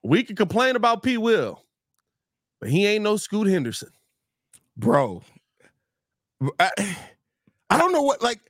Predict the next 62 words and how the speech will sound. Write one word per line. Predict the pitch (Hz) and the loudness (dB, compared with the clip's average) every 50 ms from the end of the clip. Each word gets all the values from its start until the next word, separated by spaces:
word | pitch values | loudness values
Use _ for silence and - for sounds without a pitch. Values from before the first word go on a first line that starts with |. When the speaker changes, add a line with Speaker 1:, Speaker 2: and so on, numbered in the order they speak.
| _ | _
Speaker 1:
I | - 165 185 | 2 2 4
don't | 220 - - 320 | 4 2 4 4
Speaker 2:
I | 349 | 4
was | 320 - - - | 4 2 0 -4
Speaker 1:
know. | 262 262 | -2 0
Speaker 2:
so | 262 | 2
Speaker 1:
I, | 214 | 2
I | 247 | 2
Speaker 2:
high | 220 220 208 233 262 | 4 2 2 4 4
Speaker 1:
have | 277 269 | 2 2
Speaker 2:
on | 262 | 2
Speaker 1:
no | 285 | 2
Speaker 2:
Scoot | 294 285 294 | 4 4 4
Speaker 1:
answers. | 302 320 285 - 151 131 120 - | 4 4 4 2 0 -2 -2 -2
Speaker 2:
Henderson. | 190 | -2
Speaker 1:
I, | 233 240 247 | 0 0 2
I | 269 | 0
don't | 294 269 | 2 2
have | 262 277 269 240 | 2 0 0 0
no | 269 277 269 | 0 0 2
answers, | 262 262 262 190 147 131 117 | 2 0 0 -2 -4 -8 -10
bro. | 107 110 85 - | -8 -10 -12 -8
<laughs> | - - | -4 0
I | |
Speaker 2:
I | 156 185 226 247 | 0 2 2 2
Speaker 1:
have | - - | 2 2
Speaker 2:
was, | 240 240 233 | 2 2 2
Speaker 1:
no | 220 | 0
Speaker 2:
I | 220 - | 0 0
Speaker 1:
answers. | 294 302 | -2 -2
Speaker 2:
rem-, | 277 - | -2 -2
I | 202 247 | -2 -2
remember | 311 339 302 269 254 254 | -2 -2 -2 -2 0 0
when | 240 233 196 | 0 0 0
people | 254 254 247 220 240 | 0 -2 0 0 0
were | 226 214 214 | 2 2 2
like, | 208 202 196 170 | 2 0 0 -2
"There's | 226 214 175 156 | -2 -4 -2 -4
no | 175 190 202 202 | -4 -4 -2 0
way | 196 196 196 | 0 0 0
that | 180 170 156 | -2 -4 -6
Scoot | - - 190 190 175 | -6 -6 -6 -2 -2
isn't | 180 180 151 170 | 0 -2 -2 -2
gonna | 165 160 160 151 | -4 -4 -2 0
go | 160 165 | 0 0
number | 160 160 165 156 143 151 | 2 0 -2 -2 -2 0
one | 151 156 156 156 | 0 0 2 2
overall." | 156 147 135 147 151 156 147 143 139 131 | 0 0 0 0 0 2 2 0 0 -2
I'm | 131 135 | -2 -2
like, | 131 120 113 | -2 -2 -2
"Okay." | 123 156 175 - 190 196 - - _ _ _ _ _ _ _ _ _ _ _ _ _ _ _ _ _ _ _ _ _ _ _ _ _ _ _ _ _ _ _ | -2 -2 -2 -2 -4 -4 -4 -6 _ _ _ _ _ _ _ _ _ _ _ _ _ _ _ _ _ _ _ _ _ _ _ _ _ _ _ _ _ _ _
Speaker 1:
Bro, | - 120 135 135 117 | -6 -4 -2 -2 -2
I, | - - - - - _ _ _ | -4 -8 -12 -14 -14 _ _ _
I | - 127 147 | -6 -2 -2
don't | 190 214 214 | 0 0 -2
even | 196 156 147 139 135 | -2 -2 -2 0 0
know | 135 135 | 0 0
what | 131 123 | -2 -4
Scoot | - - - 131 127 117 | -6 -6 -6 -4 -4 -4
is. | 117 95 - - - - - - _ _ _ _ _ _ _ _ _ _ _ _ _ _ _ _ _ _ _ _ _ _ | -4 -6 -8 -12 -18 -20 -20 -20 _ _ _ _ _ _ _ _ _ _ _ _ _ _ _ _ _ _ _ _ _ _
Speaker 2:
Um, | - 113 120 120 117 113 110 104 101 98 113 98 - _ _ _ _ _ - | -2 -2 0 0 -2 -2 -2 -4 -6 -6 -8 -10 -14 _ _ _ _ _ -14
Speaker 1:
Like, | 110 113 127 131 127 123 120 120 107 - | -6 -2 0 0 2 2 0 -2 -6 -10